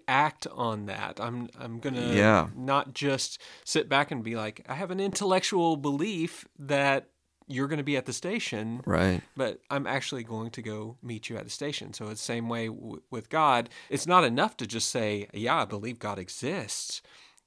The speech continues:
Speaker 1: It's much more than that.
Speaker 2: Right. Yeah. So heeding God's word demonstrates faith.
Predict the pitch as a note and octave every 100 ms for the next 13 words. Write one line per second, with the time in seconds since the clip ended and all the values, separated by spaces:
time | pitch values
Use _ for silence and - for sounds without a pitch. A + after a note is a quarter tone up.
0 | _ A#2 - B2 - C3 D#3 C3+ G2+ F#2+
1 | - - - - - G#2+ G2 G2 - _
2 | - - - - - A2+ A#2+ A2 F2 -
3 | F#2 - A2+ G#2+ - C#3+ D3 C3 A2+ G#2
4 | G#2 G2 G2+ G2 G2+ G2 - G2 G#2 A#2
5 | G2 F#2+ G2 - F#2+ A2 A2+ - D2+ D2+
6 | - - - - - G#2+ - A2